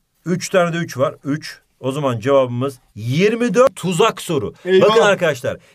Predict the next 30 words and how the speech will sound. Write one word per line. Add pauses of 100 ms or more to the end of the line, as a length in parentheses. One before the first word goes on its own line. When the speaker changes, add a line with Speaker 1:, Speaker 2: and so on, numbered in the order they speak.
(100)
Speaker 1:
gerçekten (200)
bombastik
soru
da
geliyor
bundan
sonra. (200)
Ama
tuzak
sorumuz
gerçekten
tuzak
bir
soru. (200)
Şimdi
göstermek
istiyorum
size. (300)
Size
daha
önceden
bir
sonra-,
bir
önceki
dersimizde
şunu
demiştim.
Hatırlıyor
musun?